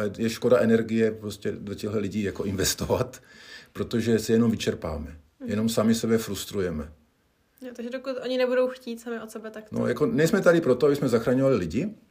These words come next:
Speaker 1: a nejsme tady proto, aby všichni byli šťastní. Jo, to je zase další diktátor,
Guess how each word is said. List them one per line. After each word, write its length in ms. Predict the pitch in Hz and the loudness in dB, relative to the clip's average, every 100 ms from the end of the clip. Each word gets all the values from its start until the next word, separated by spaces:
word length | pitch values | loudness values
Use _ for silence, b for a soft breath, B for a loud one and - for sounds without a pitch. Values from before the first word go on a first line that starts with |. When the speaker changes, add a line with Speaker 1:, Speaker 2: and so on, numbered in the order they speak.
| _ _ - | _ _ -8
Speaker 1:
a 80 | 104 | -2
nejsme 280 | 117 120 143 | 0 0 0
tady 200 | 143 139 | 0 0
proto, 280 | 123 113 131 | 0 0 2
aby 140 | 127 | 2
všichni 340 | - 117 131 | -2 -4 -2
byli 200 | 113 117 | -2 0
šťastní. 520 | 117 107 - - 76 - - | -2 -2 -4 -6 -14 -14 -6
Jo, 120 | 110 | -2
to 80 | 131 | 2
je 60 | |
zase 100 | 120 | 2
další 260 | 123 117 - | 4 4 2
diktátor, 600 | 117 113 120 120 117 - | -2 2 2 4 0 -2